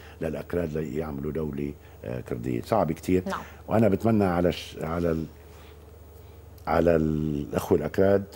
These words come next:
Speaker 1: وكتبت مقال من سبع سنين على هالموضوع، أنه، أنه من الخطيئة أنه ينعمل دولة. ليك لو،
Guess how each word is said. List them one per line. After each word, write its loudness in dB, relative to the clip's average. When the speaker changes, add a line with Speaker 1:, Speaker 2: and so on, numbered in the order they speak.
Speaker 1:
وكتبت 0
مقال 0
من 0
سبع -2
سنين -2
على -4
هالموضوع، -4
أنه، -6
أنه 0
من 2
الخطيئة 0
أنه 0
ينعمل -2
دولة. 2
ليك 0
لو، 4